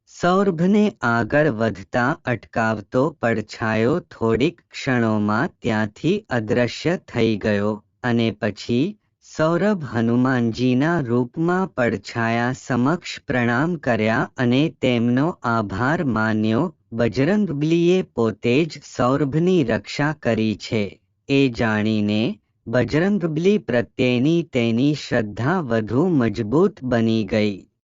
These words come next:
મિત્રો, જો આ વાર્તા તમને ગમી હોય, તો વીડિયોને એક લાઈક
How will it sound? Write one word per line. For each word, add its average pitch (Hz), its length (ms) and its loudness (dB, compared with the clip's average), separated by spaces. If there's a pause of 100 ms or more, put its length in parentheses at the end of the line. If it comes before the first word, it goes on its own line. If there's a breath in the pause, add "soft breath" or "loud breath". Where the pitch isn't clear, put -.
(1040)
મિત્રો, 196 680 0 (200)
જો 151 340 2
આ 160 340 0
વાર્તા 117 680 0
તમને 117 580 0
ગમી 110 460 0
હોય, 104 520 -4 (340)
તો 185 200 2
વીડિયોને 117 960 0
એક 156 320 0
લાઈક 113 480 0